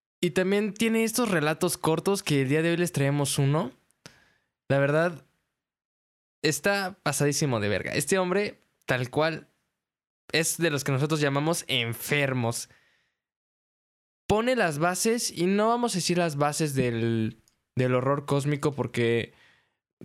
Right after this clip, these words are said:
como tal, no. Yo creo que quien las pone y es, este, W Chambers en su Rey Amarillo,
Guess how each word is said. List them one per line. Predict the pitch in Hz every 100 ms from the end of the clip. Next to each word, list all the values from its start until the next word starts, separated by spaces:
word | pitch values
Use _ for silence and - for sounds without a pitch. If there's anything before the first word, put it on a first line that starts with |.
| 151
como | 147 139 139
tal, | 156 156 147
no. | 156 180
Yo | 180
creo | 190
que | 165 147
quien | 147
las | 127 120
pone | 143 143 151 156 - -
y | 127 123 123 123 120
es, | 120 135 139 139
este, | 143 139 131 117
W | 117 139 143 127
Chambers | - 143 143 170 175
en | 120 117
su | -
Rey | 113 131
Amarillo, | 139 120 120 139 139